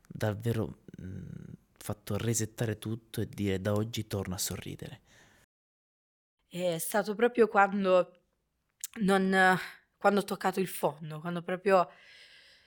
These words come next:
Speaker 2: mi sembrava che, che non sarei mai potuta più tornare a galla. È stato proprio quando,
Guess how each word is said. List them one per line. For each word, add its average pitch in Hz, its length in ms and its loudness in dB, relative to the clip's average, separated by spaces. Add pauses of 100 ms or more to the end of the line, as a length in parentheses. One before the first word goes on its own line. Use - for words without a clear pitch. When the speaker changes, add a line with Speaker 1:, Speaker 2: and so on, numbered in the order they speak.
(420)
Speaker 2:
mi 190 120 0
sembrava 185 600 2
che, 180 480 4
che 190 160 -2
non 185 260 -2
sarei 180 420 0
mai 202 300 4
potuta 196 540 -2
più 202 360 2 (240)
tornare 180 600 4 (160)
a 170 120 -2
galla. 156 560 -6 (260)
È - 80 -20
stato 170 300 -8
proprio 190 260 -4
quando, 175 580 0